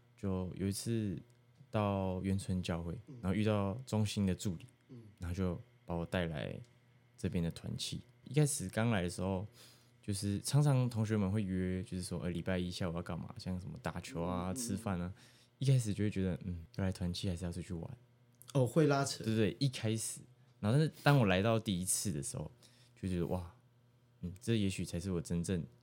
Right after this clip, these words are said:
Speaker 1: 想要的生活。
Speaker 2: 嗯。
Speaker 1: 嗯，才是心之所想。嗯。
Speaker 2: 所以一直到现在，你们会觉得把它当作是，呃，一个礼拜一个必要的行程吗？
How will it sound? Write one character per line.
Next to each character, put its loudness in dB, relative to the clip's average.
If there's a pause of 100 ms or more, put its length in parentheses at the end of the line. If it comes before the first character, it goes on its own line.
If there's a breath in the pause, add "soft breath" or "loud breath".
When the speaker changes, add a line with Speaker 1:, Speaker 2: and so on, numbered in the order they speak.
(300)
Speaker 1:
想 -2
要 2
的 -2
生 -2
活。 -14 (180)
Speaker 2:
嗯。 -14 (160)
Speaker 1:
嗯， -4
才 -4
是 -2 (840 soft breath)
心 0
之 -2 (300)
所 -6
想。 -4 (320)
嗯。 -6
Speaker 2:
所 4
以 8
一 2
直 2
到 4
现 2
在， 0
你 0
们 2
会 2
觉 -4
得 -4 (160)
把 -6
它 2
当 0
作 2
是， -2 (680 soft breath)
呃， 4
一 0
个 2
礼 0
拜 4
一 -2
个 0 (680)
必 4
要 2
的 -4
行 0
程 0
吗？ 0